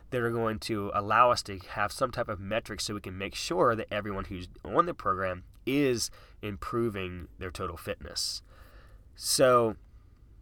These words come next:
if you're currently just coming into the gym to exercise, I don't wanna disparage you at all, 'cause I think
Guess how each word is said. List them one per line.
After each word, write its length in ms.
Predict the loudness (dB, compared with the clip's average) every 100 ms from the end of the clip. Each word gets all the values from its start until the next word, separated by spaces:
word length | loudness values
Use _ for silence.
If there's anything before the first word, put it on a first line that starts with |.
| -20 -20 -20 -8 -2
if 140 | 2
you're 100 | 2
currently 520 | 8 8 8 6 2
just 600 | 0 0 2 2 0 -4
coming 260 | -2 -2 -2
into 140 | -4
the 100 | -6
gym 260 | -6 -6 -6
to 160 | -6 -6
exercise, 480 | -6 -4 -4 -2 -2
I 140 | -2
don't 200 | 2 2
wanna 120 | 0
disparage 460 | -4 -2 -2 -2 -4
you 80 | -4
at 60 | -2
all, 160 | -2
'cause 140 | -2 -6
I 60 |
think 200 | -6 -10